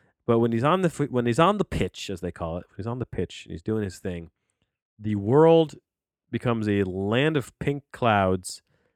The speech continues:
and he's running and playing with these giant puppy dogs, the fluffy puffy puppies, as I think he, he calls them. And wha-, they're a, like, a little miniature something or other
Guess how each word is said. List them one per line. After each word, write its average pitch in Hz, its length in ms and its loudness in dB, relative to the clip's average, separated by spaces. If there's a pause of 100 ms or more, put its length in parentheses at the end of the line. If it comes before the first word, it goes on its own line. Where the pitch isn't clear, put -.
(180)
and 101 580 -4
he's 101 320 -4
running 147 540 0
and 110 100 -10
playing 117 440 0
with 104 120 -6
these 92 200 -4
giant 120 720 0 (120)
puppy 113 260 0
dogs, - 680 -10 (920)
the 85 680 -6
fluffy 127 300 0
puffy 82 460 -4
puppies, 78 360 -6
as 78 180 -12
I 78 100 -10
think 85 220 -16
he, - 220 -18
he 87 80 -20
calls 78 320 -16
them. 87 100 -18 (720)
And 87 460 -10
wha-, 101 220 -6 (140)
they're 117 280 0
a, 113 320 2
like, 107 180 -2
a 101 160 0
little 147 300 0
miniature 117 640 -2
something 107 440 -2
or 98 160 0
other 95 240 0